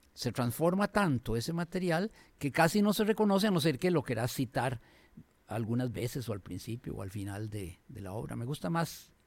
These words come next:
aterrizar en la obra después de las transformaciones, que no son arreglos ni variantes, son transformaciones realmente, pero por eso a veces te vas quedando en la pieza, como se ha dicho, que a veces el compositor no quiere terminar la pieza porque está disfrutando tanto de transformar ese material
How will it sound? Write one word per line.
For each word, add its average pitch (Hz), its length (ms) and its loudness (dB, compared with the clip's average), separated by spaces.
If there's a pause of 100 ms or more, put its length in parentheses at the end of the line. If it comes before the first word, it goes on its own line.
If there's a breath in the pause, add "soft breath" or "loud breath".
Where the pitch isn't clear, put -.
aterrizar 113 560 -6
en 143 100 -2
la 139 120 -2
obra 135 360 0 (400 loud breath)
después 123 400 -4
de 127 80 0
las 127 180 -2
transformaciones, 107 1080 -8 (520 soft breath)
que - 140 -4
no 113 100 0
son 151 540 4
arreglos 131 400 2
ni 123 100 4
variantes, 131 440 2
son 127 120 0
transformaciones 143 920 -2
realmente, 117 560 -4
pero 107 400 -8 (640 soft breath)
por 143 100 6
eso 160 160 8
a 196 40 8
veces 202 500 4 (500 soft breath)
te 139 120 2
vas 151 200 4
quedando 180 380 4
en 170 100 4
la 143 80 2
pieza, 147 400 0
como 113 220 -6
se - 120 -4
ha - 40 -2
dicho, 151 300 -2
que 120 80 -6
a - 20 -4
veces 151 220 0
el 175 100 -2
compositor 151 460 -2
no 170 100 0
quiere 170 240 0
terminar 147 400 0
la 156 80 0
pieza 160 320 -4
porque 120 240 -10
está - 160 -8
disfrutando 180 640 0
tanto 175 400 -2
de 127 80 -4
transformar 123 680 -4
ese 185 160 -2
material 170 560 -4